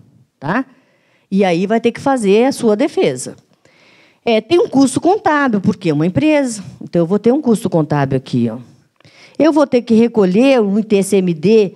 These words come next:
ou não vou ter que recolher nada, dependendo da minha opção que eu tenha feito na época da constituição da empresa. Então, ou eu recolho ou eu não recolho nada. Mas o I T C M D, se eu não tivesse recolhido aqui, eu teria que recolher no inventário.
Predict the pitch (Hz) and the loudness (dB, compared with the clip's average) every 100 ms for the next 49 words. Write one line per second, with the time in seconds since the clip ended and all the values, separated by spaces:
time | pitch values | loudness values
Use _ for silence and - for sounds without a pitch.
0 | - _ - 262 359 403 381 269 240 226 | -18 _ 0 2 4 2 0 0 0 -2
1 | 226 226 220 240 277 320 254 254 247 277 | -2 -2 0 0 0 0 0 -2 -4 -2
2 | 269 233 254 285 285 254 277 269 - 254 | -2 0 0 0 0 0 0 0 -2 -2
3 | 240 269 269 277 277 247 262 285 285 _ | 0 -2 -2 -2 0 0 0 -2 -6 _
4 | _ - 185 196 233 269 226 233 233 277 | _ 0 2 2 0 0 0 0 -2 -4
5 | 247 254 277 247 - 294 294 269 330 247 | -2 -2 0 -2 -2 -2 0 -2 0 -2
6 | - 117 127 - 139 _ _ _ _ _ | -2 -8 -8 -14 -20 _ _ _ _ _
7 | - _ 170 175 135 - _ _ _ - | -20 _ -4 -4 -4 -8 _ _ _ -2
8 | 269 240 220 247 247 240 262 294 294 269 | 2 4 4 2 0 2 4 4 2 2
9 | 269 269 269 269 311 240 170 147 147 180 | 2 2 2 2 2 2 0 -4 -2 0
10 | 277 320 262 285 277 262 262 226 202 185 | 2 2 2 2 2 0 0 0 0 2
11 | 294 247 180 - _ - 277 285 285 262 | 2 2 0 -12 _ -2 0 2 0 0
12 | 214 220 220 208 196 185 185 190 190 247 | 0 0 2 0 0 -2 0 -2 0 -2
13 | 254 277 262 254 240 262 277 254 254 254 | 0 0 0 0 0 2 2 2 0 0
14 | 302 311 320 226 214 | 0 0 0 0 -4